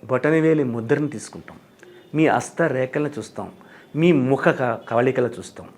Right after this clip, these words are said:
ఫేస్ రీడింగ్, మీ న్యూమరాలజీని తీస్తాం. ఇన్ని విధాలుగా తీసి చెప్పే జాతకం మీకు కరెక్ట్గా వస్తది. అంతేగాని ఈ రాశి చక్రంలో చెప్పాడు, ఉమ్, ఇలా చెప్పాడు అని అన్నది ఇది మాత్రం అరవై శాతం మాత్రమే వస్తది,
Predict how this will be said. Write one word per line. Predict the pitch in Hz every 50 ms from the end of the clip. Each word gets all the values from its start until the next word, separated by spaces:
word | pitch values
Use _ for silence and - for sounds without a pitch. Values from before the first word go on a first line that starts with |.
| - -
ఫేస్ | - 156 170 165 - 151
రీడింగ్, | 135 117 110 101 - - - - - - - - - - - - - - - - -
మీ | 143 151 151 143
న్యూమరాలజీని | 135 127 135 147 160 170 175 170 160 156 151 147 135 135 131 131
తీస్తాం. | 117 107 101 - - - 90 - - - - _ _ - - - - -
ఇన్ని | 165 175 190 196 196 190 180 160
విధాలుగా | 147 151 151 185 202 202 196 196 190 190 185
తీసి | 185 156 160 - - -
చెప్పే | 131 - - 131 123
జాతకం | - 120 120 120 - - - 143 117
మీకు | 107 107 107 -
కరెక్ట్గా | - - - - - - -
వస్తది. | - - - - - - - - - - - - - - - - - - - -
అంతేగాని | 202 233 254 254 220 208 185 170 156 135 127 135 135 - - - - - - - - - - 156
ఈ | 170 175 160
రాశి | 139 131 127 127 127 - 165
చక్రంలో | 151 160 151 156 156 160 160 156 151
చెప్పాడు, | 156 151 151 - 151 151 143 151 151 151 147 151 - - - 135
ఉమ్, | 139 139 139 135 135 135 135 131
ఇలా | 135 147 147
చెప్పాడు | 147 147 147 147 - - 156 147 151 151 151 147 - - - - - - - - - _ - - - - - - - - 156
అని | 160 156
అన్నది | 147 147 156 147 147 131 127 139 139 - - - 151
ఇది | 143 143 139 120 113
మాత్రం | 120 127 - - - - -
అరవై | - 117 127 143 156 170
శాతం | 160 - 139 120 - 107 110
మాత్రమే | 101 92 - - 95 98 87
వస్తది, | - - -